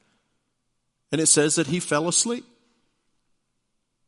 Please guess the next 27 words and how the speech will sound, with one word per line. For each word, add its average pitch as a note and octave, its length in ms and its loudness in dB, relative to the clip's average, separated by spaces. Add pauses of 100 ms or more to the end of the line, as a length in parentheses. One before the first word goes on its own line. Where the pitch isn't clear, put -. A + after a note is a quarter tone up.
(300)
And E3 100 6
the E3+ 60 4
second A3+ 380 2
time D#3+ 340 2
Jesus F3 460 -2
went, F#3+ 400 -2
and D#3+ 140 0
here's G3+ 260 0
what's F3 140 -2
interesting, E3 640 -2
the D3+ 80 0
second F3+ 460 0
time F#3 380 0
it D#3 120 -4
says D3 400 0
this E3 400 2
in D#3 220 -2
verses D3+ 400 -2
forty, D#3+ 320 0
forty-one, D3+ 680 -2
we D3+ 80 0
didn't C#3+ 240 -2
read F#3 240 -4
those, C3+ 320 0
but D3 100 -4
it D3+ 80 -2
says, F3 300 0